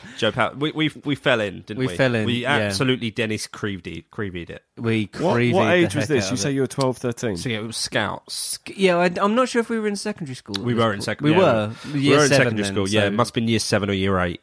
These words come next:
Speaker 2: Um,
Speaker 1: Yeah.
Speaker 2: and then we got out and, uh, uh, we, we, we were absolutely <laughs> soaked.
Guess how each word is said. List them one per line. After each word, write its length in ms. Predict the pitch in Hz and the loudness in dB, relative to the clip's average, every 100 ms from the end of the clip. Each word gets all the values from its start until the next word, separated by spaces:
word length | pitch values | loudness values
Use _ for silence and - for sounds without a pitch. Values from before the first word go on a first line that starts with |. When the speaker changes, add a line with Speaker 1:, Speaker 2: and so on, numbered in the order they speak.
| - | -2
Speaker 2:
Um, 280 | 101 92 101 | 0 2 2
Speaker 1:
Yeah. 200 | 95 95 | -2 -4
Speaker 2:
and 400 | 98 95 90 92 - - | -2 -2 -2 -6 -8 -6
then 520 | - 98 92 92 92 - - - _ | -2 0 0 -4 -6 -10 -20 -20 _
we 120 | 107 | -2
got 180 | 107 127 | 4 4
out 260 | 117 98 - | 6 4 2
and, 340 | 98 95 92 | -2 -4 -4
uh, 380 | 82 85 85 87 104 _ _ _ _ _ _ _ _ _ - - | -2 0 0 -4 -8 _ _ _ _ _ _ _ _ _ -18 -16
uh, 80 | - - - | -16 -16 -10
we, 400 | 107 104 98 101 - | -2 -2 -2 -10 -4
we, 200 | 110 98 | -4 0
we 120 | 120 107 | 0 2
were 140 | 98 | 0
absolutely 400 | - - - - | -4 -6 -8 -2
<laughs> 0 | |
soaked. 560 | - - 92 - - | 0 2 2 -2 -8